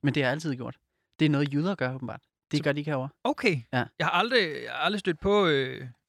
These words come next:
Speaker 1: Nej.
Speaker 2: stødt på den ting, at,
Speaker 1: Altså
Speaker 2: at man... At, altså, det er også, det er sådan lidt,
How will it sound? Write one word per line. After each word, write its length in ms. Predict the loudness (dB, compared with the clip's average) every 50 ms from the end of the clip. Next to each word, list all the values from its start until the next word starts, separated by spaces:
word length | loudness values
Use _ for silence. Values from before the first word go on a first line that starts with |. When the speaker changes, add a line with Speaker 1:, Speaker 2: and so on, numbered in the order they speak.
| _ _ _
Speaker 1:
Nej. 240 | 2 2 2 0 -4 -10 _ -16
Speaker 2:
stødt 260 | -2 -2 -2 0 2
på 100 | 4 4
den 160 | 4 4 2
ting, 260 | -2 -4 -6 -6 -8 -6
at, 100 | 0 2
Speaker 1:
Altså 160 | 2 2 2
Speaker 2:
at 80 | 0 -2
man... 320 | -4 -4 -4 -4 -8 -6 -6
At, 100 | -8 -8 -8 -12 -20 -20 _ _ _ _ _ _ _ _ -6
altså, 100 | -4 -2
det 40 | 0
er 40 |
også, 140 | -2 -2 -2 -4 -4
det 80 | -2
er 40 | -2
sådan 160 | 0 2 4
lidt, 220 | 4 2 2 2